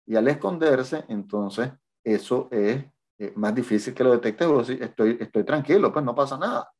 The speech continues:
Y le podés transmitir, eh, la enfermedad a otra persona.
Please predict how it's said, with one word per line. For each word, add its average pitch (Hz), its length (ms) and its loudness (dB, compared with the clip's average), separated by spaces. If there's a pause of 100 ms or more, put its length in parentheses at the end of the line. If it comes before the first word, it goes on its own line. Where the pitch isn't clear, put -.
Y 113 80 -6
le 107 140 2
podés 104 340 -2
transmitir, 104 580 -4 (460)
eh, - 140 -16
la 104 100 -4
enfermedad 101 760 0
a 98 100 -6
otra 92 300 -6
persona. 127 560 0